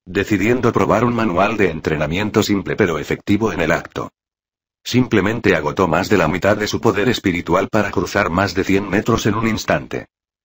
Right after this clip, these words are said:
No podía controlar adecuadamente su cuerpo ya que era la primera vez que usaba un elemento de este tipo. Pero de tal fracaso, tuvo que aprender mucho.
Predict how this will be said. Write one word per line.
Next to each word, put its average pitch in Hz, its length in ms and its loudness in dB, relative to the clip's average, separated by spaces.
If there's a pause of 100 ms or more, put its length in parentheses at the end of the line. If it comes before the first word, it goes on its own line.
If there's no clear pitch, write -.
No 110 160 4
podía 120 320 4
controlar 87 500 0
adecuadamente 120 800 0
su 92 160 -2
cuerpo 127 340 2
ya 110 200 2
que 90 180 0
era 104 140 2
la 87 120 -2
primera 117 360 2
vez 113 180 -2
que 104 100 2
usaba 117 300 2
un 113 140 0
elemento 98 480 0
de 85 160 0
este 101 200 -4
tipo. - 380 -4 (760)
Pero 104 220 0
de 90 100 -4
tal 117 220 2
fracaso, 82 580 -2 (100)
tuvo 127 280 2
que 95 140 2
aprender 85 440 0
mucho. 98 380 -2